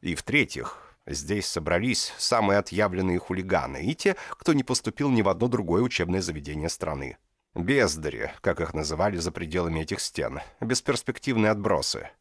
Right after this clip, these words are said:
трудные подростки, у каждого из которых за плечами своя непростая история. И почему-то честь разгребать все эти истории досталась мне. "Лиса, сколько я уже на этой должности?"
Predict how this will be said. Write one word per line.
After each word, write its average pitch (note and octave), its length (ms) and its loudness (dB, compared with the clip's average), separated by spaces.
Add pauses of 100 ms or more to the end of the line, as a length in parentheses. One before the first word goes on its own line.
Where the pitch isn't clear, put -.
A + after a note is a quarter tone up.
(160)
трудные A2+ 420 4
подростки, G2 760 0 (220)
у E2+ 100 -6
каждого D2+ 380 -2
из D2+ 140 -4
которых F2 540 -2
за E2 180 -2
плечами D#2 640 -4 (100)
своя C#2+ 500 -2
непростая D2 600 -6
история. - 560 -8 (1040)
И B2+ 100 2
почему-то D#3+ 460 2
честь - 380 4
разгребать D3 560 4
все - 200 2
эти C#3+ 160 -2
истории C#3 480 2 (140)
досталась G2 680 2
мне. C#2+ 340 -8 (1200)
"Лиса, E2 680 2
сколько C3 420 0
я F2+ 140 4
уже E2+ 180 2
на E2 80 2
этой E2 200 0
должности?" D2+ 640 -2